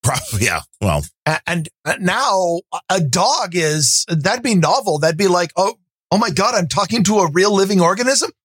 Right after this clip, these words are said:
Speaker 1: Yeah, better than the, all of the A I bots that are out there trying to
Speaker 2: Yeah.
Speaker 1: separate you from your Bitcoin.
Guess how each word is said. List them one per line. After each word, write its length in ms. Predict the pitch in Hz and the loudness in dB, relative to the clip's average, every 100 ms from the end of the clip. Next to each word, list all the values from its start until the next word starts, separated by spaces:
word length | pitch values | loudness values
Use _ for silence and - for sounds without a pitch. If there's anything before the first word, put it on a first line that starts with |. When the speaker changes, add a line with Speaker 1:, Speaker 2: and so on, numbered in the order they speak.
| _ _ _ _ - | _ _ _ _ -4
Speaker 1:
Yeah, 200 | 143 180 | -2 0
better 280 | 127 139 151 | 0 0 0
than 280 | 131 135 120 | 0 0 0
the, 140 | 117 113 | 0 2
all 220 | 123 151 | 2 2
of 100 | 127 | 0
the 160 | 139 101 | 0 0
A 180 | 131 131 | 0 0
I 140 | 151 | -2
bots 340 | 113 98 92 113 | -2 -4 -2 -4
that 100 | 95 | -2
are 140 | 90 | -2
out 200 | 85 80 | -2 -2
there 240 | 95 78 95 _ _ _ _ _ _ _ _ - | -4 -4 -6 _ _ _ _ _ _ _ _ -4
trying 280 | 127 143 127 | -2 0 0
to 80 | |
Speaker 2:
Yeah. 40 | 110 | 0
Speaker 1:
separate 520 | - 147 139 131 110 | 0 -4 -2 -2 0
you 180 | 117 135 | 0 0
from 200 | 131 117 | -2 0
your 140 | 101 | -2
Bitcoin. 720 | 71 139 - - 98 78 82 | -2 -6 -6 -2 0 2 0